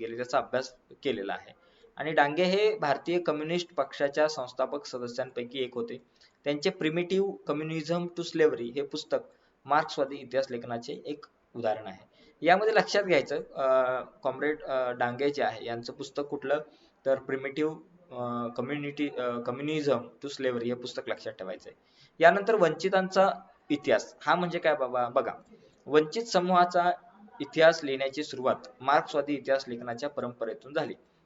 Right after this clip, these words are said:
असे म्हणता येईल. इतिहास लेखनाची सुरुवात समाजाच्या तळाशी असलेल्या सर्वसामान्य लोकांना, लोकांच्या स्तरापासून कराय-, केली पाहिजे, करायला पाहिजे ही कल्पना मांडण्याचे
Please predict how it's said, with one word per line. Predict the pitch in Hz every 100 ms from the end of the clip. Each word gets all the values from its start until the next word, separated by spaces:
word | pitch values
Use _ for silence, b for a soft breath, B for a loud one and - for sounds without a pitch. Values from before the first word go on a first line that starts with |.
| -
असे | 117 -
म्हणता | 139 104 117
येईल. | 143 123 - _ _ b -
इतिहास | 147 196 202
लेखनाची | 196 190 185 196
सुरुवात | 185 170 170
समाजाच्या | 165 151 143 143 147 156 147
तळाशी | 131 135 - 147
असलेल्या | 135 123 123 123
सर्वसामान्य | 131 131 139 123 123 123 120
लोकांना, | 117 120 120 117 -
लोकांच्या | 117 117 123 123
स्तरापासून | 135 - 123 151 156 170
कराय-, | 165 131 120
केली | 120 135 165
पाहिजे, | 127 107 107 - _ b b b -
करायला | 131 165 156
पाहिजे | 110 98 107 - b b
ही | - 180
कल्पना | 180 147 123 139 135 135
मांडण्याचे | 120 123 131 123